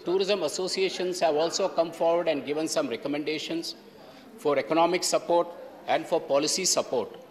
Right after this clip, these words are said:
Uh, in the minister's reply, I would like him to, you know, reflect what initiatives they have taken on those, uh, recommendations. Like, for example, creation of an empowered national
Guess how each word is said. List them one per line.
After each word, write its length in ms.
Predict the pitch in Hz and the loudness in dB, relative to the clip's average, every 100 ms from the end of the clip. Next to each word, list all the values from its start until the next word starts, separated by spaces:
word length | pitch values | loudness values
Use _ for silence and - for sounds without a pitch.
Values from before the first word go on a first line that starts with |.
| - - | -20 -10
Uh, 120 | 107 - | -8 -6
in 120 | 131 | -2
the 100 | 143 | -2
minister's 480 | 139 165 165 180 170 | -2 -4 -2 -2 -2
reply, 360 | 147 143 156 160 | -4 -4 0 2
I 100 | 151 | 2
would 160 | 139 131 | -2 -2
like 240 | 139 143 | -4 -2
him 160 | 156 156 | -4 -4
to, 240 | 156 139 - - | -4 -4 -6 -10
you 80 | 131 | -6
know, 240 | 151 - - - - - | -4 -6 -12 -20 -14 -6
reflect 580 | 135 - 180 170 - - - | -4 0 0 0 -4 -14 -14
what 500 | 113 143 165 - - - - | 0 2 2 -2 -16 -14 -2
initiatives 560 | 151 165 180 185 165 | 0 2 0 -2 -2
they 60 | 156 | 0
have 180 | 143 120 | 0 -2
taken 340 | 139 156 147 | -4 -2 -2
on 220 | 131 135 | -2 -2
those, 400 | 127 147 - - - - - - | -2 0 0 -2 -6 -16 -20 -8
uh, 380 | 113 123 123 120 - - | -2 0 2 0 -4 -8
recommendations. 840 | 139 160 156 151 170 - 135 - | -2 0 2 2 0 0 -4 -2
Like, 180 | 147 147 | 0 0
for 120 | 156 | -2
example, 500 | 147 170 175 170 175 - | -2 2 0 0 -6 -6
creation 460 | 156 175 170 185 | -2 0 0 2
of 200 | 156 156 - - - | 4 4 0 -16 0
an 120 | 123 | 2
empowered 640 | 156 160 - 170 170 170 139 | 4 2 2 4 4 2 0
national 580 | 139 156 - 160 151 | -2 -2 -2 -2 -2